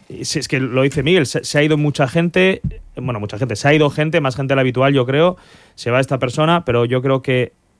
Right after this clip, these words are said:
esta manera de llevar el Athletic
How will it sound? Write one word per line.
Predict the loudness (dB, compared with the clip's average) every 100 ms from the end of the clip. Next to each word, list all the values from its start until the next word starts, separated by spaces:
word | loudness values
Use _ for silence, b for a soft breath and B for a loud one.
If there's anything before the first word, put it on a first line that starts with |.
| _ _
esta | 0 0 0 2 4 4 4
manera | 2 2 2 2
de | 2 2 0 -2 -8 B B B B 0
llevar | 2 4 4 2 -6 _ -4
el | 0
Athletic | 0 0 0 0 -4